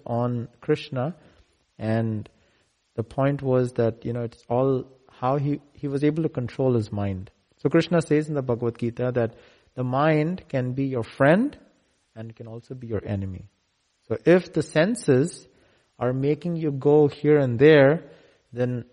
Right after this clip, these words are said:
the mind is not controlling the senses, right? Your intelligence is not there. So then your mind becomes your enemy. But if, you know, we are able to control our senses, we are able to focus our mind on the lotus feet of Krishna,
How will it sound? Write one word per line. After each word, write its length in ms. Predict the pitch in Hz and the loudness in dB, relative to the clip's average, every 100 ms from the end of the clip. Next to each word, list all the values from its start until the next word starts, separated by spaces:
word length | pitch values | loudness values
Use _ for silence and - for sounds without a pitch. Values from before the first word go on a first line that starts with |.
| _ | _
the 120 | 117 120 | -10 -6
mind 320 | 120 143 151 | -2 -2 -2
is 100 | 123 | -2
not 200 | 123 - | -6 -8
controlling 540 | 113 - 113 113 117 | -12 -6 -2 0 0
the 120 | 101 | -4
senses, 520 | - 101 92 - 95 _ | -6 -10 -14 -16 -20 _
right? 180 | 107 120 | -6 -6
Your 120 | 113 | -6
intelligence 720 | - 113 - 120 127 127 120 | -8 -12 -8 -6 -6 -8 -12
is 120 | 104 - | -14 -14
not 240 | 101 98 | -14 -14
there. 280 | 98 95 101 | -14 -16 -18
So 140 | - 113 | -10 0
then 220 | 147 156 | 2 4
your 100 | 131 | 0
mind 480 | 123 113 135 151 147 | -2 0 0 0 0
becomes 460 | 127 123 127 127 - | 0 0 -2 -4 -6
your 140 | 101 - | -6 -6
enemy. 400 | 104 101 95 107 _ _ _ _ _ - | -8 -8 -10 -16 _ _ _ _ _ -6
But 240 | 113 - 160 | -4 -2 2
if, 400 | 185 196 - - _ _ _ _ _ _ _ 120 | 4 2 -4 -20 _ _ _ _ _ _ _ -14
you 80 | |
know, 240 | 123 131 123 - _ _ 110 | -8 -6 -6 -10 _ _ -12
we 180 | 151 | -2
are 100 | 220 202 | 0 2
able 260 | 165 160 | 0 -2
to 80 | 147 | -4
control 460 | 135 127 - 131 120 | -4 -6 -2 2 2
our 80 | 107 | 0
senses, 640 | - 101 101 101 98 _ - | -4 -6 -8 -14 -18 _ -14
we 80 | 107 | -12
are 80 | 135 | -8
able 300 | 123 131 131 | -8 -8 -10
to 120 | 127 | -12
focus 640 | - 131 127 147 139 - - - | -2 2 4 4 2 -2 -18 -8
our 140 | 113 | -6
mind 440 | 110 110 117 123 - | -4 -4 -4 -6 -12
on 280 | 113 110 107 - | -16 -16 -18 -16
the 80 | 120 | -4
lotus 360 | 143 156 - | -2 -2 -4
feet 300 | - 143 139 | -2 -2 0
of 140 | 117 - | -6 0
Krishna, 520 | 143 - 123 113 | 0 0 -2 -2